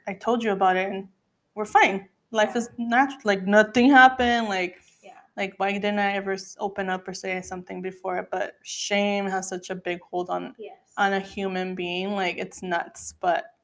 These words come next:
Speaker 1: like you said, like, just open up, reach out to somebody, do baskets, check in once in a while, even if you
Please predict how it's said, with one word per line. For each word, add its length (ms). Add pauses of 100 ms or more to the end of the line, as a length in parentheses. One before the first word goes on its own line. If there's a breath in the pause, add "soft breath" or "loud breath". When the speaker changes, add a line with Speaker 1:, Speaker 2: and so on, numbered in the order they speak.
(120)
Speaker 1:
like 160
you 60
said, 200
like, 180
just 360 (340)
open 260
up, 300
reach 180
out 140
to 100
somebody, 800 (100)
do 120
baskets, 920 (560 soft breath)
check 220
in 160
once 200
in 60
a 60
while, 240
even 180
if 100
you 100